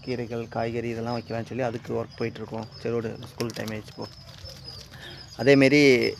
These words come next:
இன்னொன்னு என்ன சொல்ல வந்தேன், இந்த டைம்ல மட்டும்தான் எனக்கு வந்து அந்த ஒயிட் பேட்சஸ் பத்தி சிந்தனையே வரும்.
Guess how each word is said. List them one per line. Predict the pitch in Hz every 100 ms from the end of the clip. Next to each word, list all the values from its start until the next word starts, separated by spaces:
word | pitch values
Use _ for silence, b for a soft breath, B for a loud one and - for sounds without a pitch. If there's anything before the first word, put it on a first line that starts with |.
| -
இன்னொன்னு | 131 127
என்ன | 120 120
சொல்ல | 117 113
வந்தேன், | 113 113 113 113 - - - -
இந்த | 143 156
டைம்ல | 160 151 170
மட்டும்தான் | 160 139 151
எனக்கு | 165 127
வந்து | 123
அந்த | 143 123 113 113 -
ஒயிட் | 110 131
பேட்சஸ் | 139 127 131
பத்தி | - 123 135
சிந்தனையே | 120 127 127 120
வரும். | 120 190